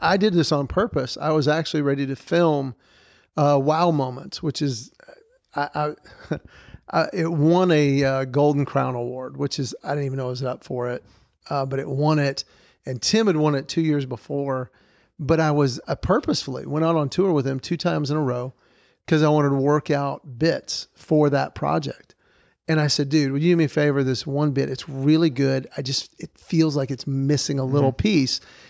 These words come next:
Speaker 1: And sure enough, I mean, at the end, he goes, "Yeah, you're kind of in the Shakespearean thing." And you said, "Yeah,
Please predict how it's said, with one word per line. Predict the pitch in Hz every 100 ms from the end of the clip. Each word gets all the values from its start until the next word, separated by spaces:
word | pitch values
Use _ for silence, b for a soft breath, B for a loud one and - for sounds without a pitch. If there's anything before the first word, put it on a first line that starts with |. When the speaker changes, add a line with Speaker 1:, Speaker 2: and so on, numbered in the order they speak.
| B
Speaker 1:
And | 151 139
sure | - 196
enough, | 160 165 139 - - -
I | 147
mean, | 151 139
at |
the | 131 151
end, | 143
he |
goes, | 131 135
"Yeah, | 151 180
you're | 156 143 160
kind | 151 190
of | 185
in |
the | 139
Shakespearean | - - 165 - 160 160 151
thing." | 131 151 151 139 B B B B
And | 151
you | 151
said, | - 147 139
"Yeah, | 151 156 151 147